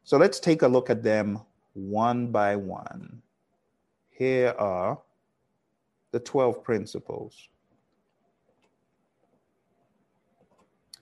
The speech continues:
So whether you are in a world of predictive projects or you're in a world of agile projects,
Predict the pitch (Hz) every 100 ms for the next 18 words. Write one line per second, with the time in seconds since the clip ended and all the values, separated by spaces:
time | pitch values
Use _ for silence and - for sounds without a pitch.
0 | _ _ _ _ _ _ _ _ _ _
1 | _ _ - 117 - - _ _ _ _
2 | _ _ _ _ _ _ _ _ _ -
3 | 110 127 160 165 160 139 127 113 117 110
4 | 104 113 120 120 - 107 98 - 101 139
5 | 143 - 143 135 - - 131 131 135 127
6 | 123 - 101 101 98 98 104 113 117 117
7 | 107 104 113 120 127 123 120 123 117 113
8 | 117 113 - -